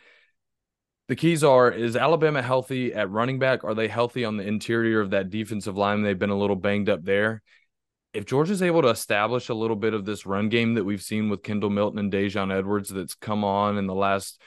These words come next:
you know, four or five weeks, it makes me a little nervous as an Alabama fan, right? Like, if they start leaning on 'em on the interior of that defense and, and you're getting those third and twos, those third and threes on the ground and, and kinda just falling forward for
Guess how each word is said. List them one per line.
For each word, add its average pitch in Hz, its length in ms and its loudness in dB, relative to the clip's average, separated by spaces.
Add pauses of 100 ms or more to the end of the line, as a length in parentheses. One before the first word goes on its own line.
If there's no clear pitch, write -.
(140)
you 98 80 -4
know, 98 100 0
four 104 240 0
or 107 60 -2
five 101 340 0
weeks, 98 480 -4 (1400)
it 98 240 -8
makes 156 220 0
me 156 80 -2
a - 20 2
little 151 140 4
nervous 127 320 4
as 120 100 -4
an 110 80 2
Alabama 107 520 0
fan, 95 280 -4
right? 104 220 2
Like, 101 160 0
if 98 100 -8
they 123 140 0
start 135 280 0
leaning 117 380 -2
on 123 220 0
'em 127 240 -4 (640)
on 104 140 -8
the 107 80 -2
interior 113 400 0
of 110 80 0
that 101 180 0
defense 113 640 -2
and, 101 240 -4
and 101 160 -2
you're 98 160 -2
getting 113 260 0
those 107 220 0
third 110 280 2
and 104 140 -2
twos, 110 520 0
those 101 280 -4
third 110 300 0
and 104 120 -4
threes 107 460 -2
on 104 80 -2
the 98 80 -2
ground 98 480 0
and, 95 160 -2
and 90 180 -8
kinda 101 260 -2
just 95 220 -10
falling 98 300 0
forward 101 320 -2
for 92 140 -10